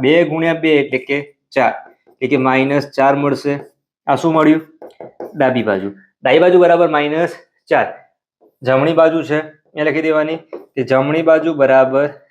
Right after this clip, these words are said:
ચાર. તો ડાબી બાજુ બરાબર માઇનસ ચાર, જમણી બાજુ બરાબર ચાર. તો આ સરખા કહેવાય નહીં. જો આવી રીતે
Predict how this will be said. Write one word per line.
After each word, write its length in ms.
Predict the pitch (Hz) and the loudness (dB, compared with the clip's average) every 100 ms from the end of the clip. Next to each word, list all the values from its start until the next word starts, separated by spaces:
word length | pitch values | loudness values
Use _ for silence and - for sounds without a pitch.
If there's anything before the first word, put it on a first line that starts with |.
| _ | _
ચાર. 160 | 135 101 - _ _ | -2 -2 -6 _ _
તો 40 | - | -4
ડાબી 240 | 139 151 165 | 2 4 4
બાજુ 180 | 170 165 | 4 4
બરાબર 320 | 165 165 151 | 4 2 2
માઇનસ 360 | 143 151 165 - | 0 -2 -4 -2
ચાર, 160 | 170 170 - _ _ - | -2 -2 -8 _ _ -6
જમણી 220 | 131 156 | -4 0
બાજુ 140 | 165 160 | 2 4
બરાબર 320 | 156 151 170 170 - _ | 2 4 2 0 -10 _
ચાર. 180 | 170 127 113 - _ | 0 0 -2 -12 _
તો 80 | 151 | 0
આ 100 | 147 | 2
સરખા 300 | 139 139 165 151 | 2 2 0 2
કહેવાય 360 | 156 151 165 160 - _ 147 143 | 2 4 2 -4 -16 _ -8 -2
નહીં. 180 | 131 110 _ _ _ - | -2 -4 _ _ _ -2
જો 80 | 143 | 2
આવી 260 | 139 135 131 | 4 4 0
રીતે 160 | 117 | -4